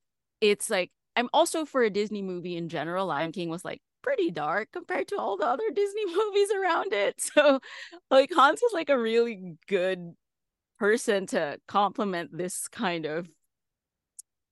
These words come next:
just darkness. So he came in with, like, big drums, epic drums, and just, like, epic vocals. So, but also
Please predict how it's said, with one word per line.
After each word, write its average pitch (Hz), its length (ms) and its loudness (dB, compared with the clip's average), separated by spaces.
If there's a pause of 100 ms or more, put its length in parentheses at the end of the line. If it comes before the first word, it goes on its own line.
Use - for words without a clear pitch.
(420)
just 170 300 -6
darkness. 160 560 -4
So 180 240 0
he 185 220 -10
came 180 300 -2
in 175 140 -4
with, 143 140 -6
like, 101 180 -10 (560)
big 294 300 -4
drums, 196 640 -4
epic 262 420 -4
drums, 196 480 -2
and 165 220 -8 (840)
just, 233 240 2
like, 185 280 0 (760)
epic 262 340 2
vocals. 190 600 -2
So, 175 500 0 (440)
but 180 160 -4
also 220 440 -2